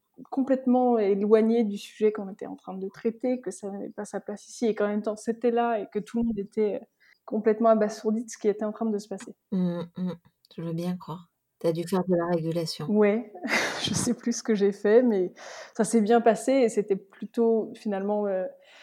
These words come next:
Speaker 1: utile, parce que c'était visiblement, euh, l'éléphant dans la pièce depuis plusieurs, euh, plusieurs mois, et ça a pu être abordé, euh, ici. Le deuxième sujet que j'avais en tête, c'était encore une formation,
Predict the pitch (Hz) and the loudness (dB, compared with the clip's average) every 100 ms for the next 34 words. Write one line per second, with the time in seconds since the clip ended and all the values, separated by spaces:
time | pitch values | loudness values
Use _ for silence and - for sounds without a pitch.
0 | - _ 226 214 - 262 254 214 - 196 | -20 _ 0 0 2 4 4 0 -4 -6
1 | 202 202 202 214 208 208 226 226 208 196 | -2 -2 -2 -2 0 0 0 -2 -2 -2
2 | 202 208 233 220 208 202 233 220 220 - | -2 -2 -2 -2 -4 -2 -2 -2 -6 -12
3 | - 196 214 208 220 208 202 202 208 _ | -14 -8 -6 0 0 0 -4 -6 -10 _
4 | _ _ _ _ 226 208 208 202 208 233 | _ _ _ _ 0 6 6 6 8 8
5 | 226 196 196 196 196 208 - 196 190 196 | 8 4 0 -4 -2 -6 -4 -4 -2 -2
6 | 196 202 190 180 190 _ - 214 - - | -2 -2 -6 -12 -18 _ -6 -6 -4 0
7 | 269 - _ _ _ _ - 202 214 214 | 0 0 _ _ _ _ -4 0 2 4
8 | 262 254 233 220 254 220 208 208 202 254 | 4 2 2 4 6 4 4 0 0 -2
9 | - 208 - 233 294 262 220 - 214 208 | 0 -4 0 2 2 2 0 2 0 0
10 | 202 - 226 320 | -6 -6 -6 -8